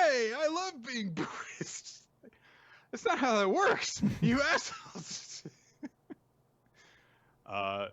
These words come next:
so he says that sending small groups to the village was a mistake, and now they're going to hit it in full force.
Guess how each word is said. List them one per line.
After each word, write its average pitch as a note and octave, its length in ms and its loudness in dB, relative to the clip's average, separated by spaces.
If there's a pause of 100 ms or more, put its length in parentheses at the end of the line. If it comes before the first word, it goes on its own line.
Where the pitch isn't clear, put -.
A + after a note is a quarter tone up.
(120)
so C#3 260 -4
he C3+ 140 -4
says B2 440 -4
that G2 340 -8
sending C3 420 -4
small G#2+ 280 -6
groups G2 240 -8
to - 60 -18
the F2 60 -12
village E2 220 -10
was F2+ 100 -14
a E2 60 -14
mistake, D3 600 2 (500)
and F#2 120 -2
now F#2+ 160 0
they're F#2 120 -4
going F2+ 260 -4
to D#2+ 80 -6
hit D#2+ 220 -10
it D#2 140 -8 (200)
in E2 180 -6
full D#2 320 -6 (160)
force. - 520 -4